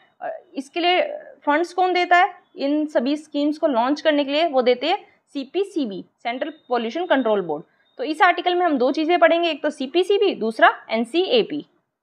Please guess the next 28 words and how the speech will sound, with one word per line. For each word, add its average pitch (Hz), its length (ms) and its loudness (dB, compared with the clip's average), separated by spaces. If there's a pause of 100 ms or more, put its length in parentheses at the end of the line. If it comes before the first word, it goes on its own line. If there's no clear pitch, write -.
(180)
यही 254 220 -10
इंपॉर्टेंट 311 420 -2
हमारे 294 200 0
पास 294 220 2
है। 349 140 -2
एनसीएपी 285 480 -2
के 302 100 0
बारे 294 160 4
में 302 120 0
देख 302 120 2
लेते 294 180 2
हैं। - 240 -2 (1200)
टू 311 120 -12
थाउजेंड 330 260 -2
नाइनटीन 262 360 0
में 370 120 0
Ministry 262 380 -2
of 349 120 4
Environment, 269 540 2 (160)
Forest 277 280 2
and 302 140 0
Climate 277 640 2
Conservation 277 480 0
ने 269 140 -2
इसको 339 420 -4 (260)
लॉन्च 220 300 -8
किया 285 240 0
था। 311 160 2